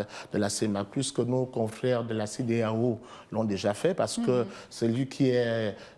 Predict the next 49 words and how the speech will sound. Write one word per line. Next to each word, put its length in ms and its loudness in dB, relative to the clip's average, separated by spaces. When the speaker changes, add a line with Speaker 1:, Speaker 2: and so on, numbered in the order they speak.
Speaker 1:
par 140 2
exemple, 480 2
à 260 2
Wa-, 280 2
à 120 2
Ouaga, 480 4
il, 360 4
il 80 4
va, 260 4
il 120 0
peut 180 2
aller 180 2
exécuter 560 0
jusqu'à 300 -2
Abidjan 420 0
sans 220 -2
trop 180 -4
de 140 0
difficultés, 800 -2
mais 160 2
ils 120 2
savent 220 0
comment 220 0
ça 140 0
se 120 -6
fait, 300 -2
ça 160 -2
se 120 -8
fait 160 -2
là-dedans. 500 -4
Alors 260 -2
donc, 240 0
vous 140 0
voyez 220 4
que 120 0
c'est 140 0
bénéfique, 540 2
c'est 160 -2
bénéfique. 500 0
Donc, 280 4
on 120 6
ne 100 4
peut 220 2
plus, 480 4
l'huissier, 560 2
l'huissier 600 2
de 100 6
justice, 640 0
euh, 400 2